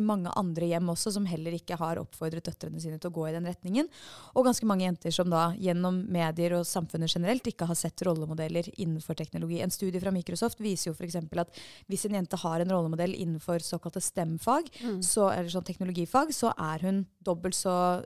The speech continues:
Speaker 1: eh, har hun dobbelt så stor sannsynlighet for å bli interessert i disse fagene.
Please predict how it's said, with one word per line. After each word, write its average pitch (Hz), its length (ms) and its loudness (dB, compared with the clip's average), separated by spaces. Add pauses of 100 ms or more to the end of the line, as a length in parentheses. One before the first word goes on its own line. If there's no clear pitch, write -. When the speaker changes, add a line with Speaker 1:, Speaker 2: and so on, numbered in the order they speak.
Speaker 1:
eh, 180 240 -6
har 180 140 2
hun 190 100 2
dobbelt 170 160 -2
så - 80 -4
stor 180 160 -4
sannsynlighet 175 400 -4
for 202 80 -4
å 185 80 -6
bli 165 160 -2
interessert 165 580 -2
i 165 220 -2 (360)
disse 202 220 0
fagene. 160 420 0